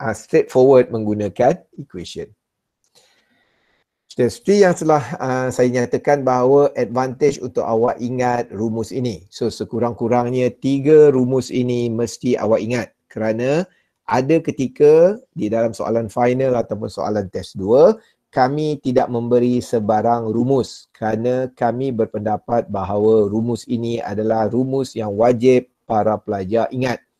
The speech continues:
Sama seperti Bernoulli equation, sama seperti continuity equation. Okey, so yang ini saya harap awak dapat ingat. So, daripada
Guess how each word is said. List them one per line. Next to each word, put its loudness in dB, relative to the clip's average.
Sama 2
seperti -2
Bernoulli 0
equation, 2
sama 0
seperti -4
continuity -6
equation. -10
Okey, -10
so -4
yang -2
ini -2
saya 2
harap 2
awak 0
dapat -6
ingat. -2
So, 6
daripada 4